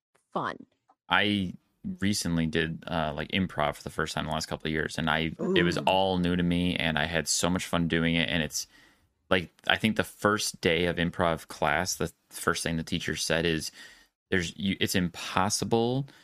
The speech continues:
Speaker 2: to tell somebody about improv outside of improv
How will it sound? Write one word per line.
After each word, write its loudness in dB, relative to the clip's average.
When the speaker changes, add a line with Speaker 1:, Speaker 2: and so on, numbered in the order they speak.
Speaker 2:
to 2
tell 0
somebody 0
about 0
improv 0
outside 0
of -4
improv -6